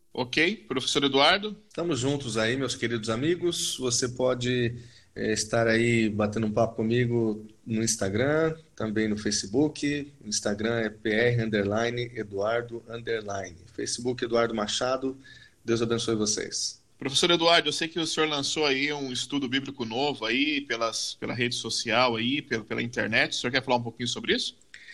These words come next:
Speaker 2: Sim, sim. Nós temos um estudo bíblico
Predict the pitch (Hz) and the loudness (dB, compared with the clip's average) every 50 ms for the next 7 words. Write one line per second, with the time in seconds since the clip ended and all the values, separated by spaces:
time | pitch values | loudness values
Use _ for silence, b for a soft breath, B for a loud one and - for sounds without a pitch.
0 | B B B B B - - - 117 117 123 131 147 151 139 - - - 117 127 | B B B B B -4 -2 2 2 4 4 6 6 4 4 4 4 4 4 2
1 | 143 139 120 117 - - 120 127 127 143 143 135 - - 139 131 127 110 104 113 | 2 2 2 0 0 2 0 0 0 0 0 0 0 0 0 0 0 2 4 4
2 | 120 117 107 107 104 107 104 98 95 98 | 4 4 2 0 -2 0 0 -2 -2 -2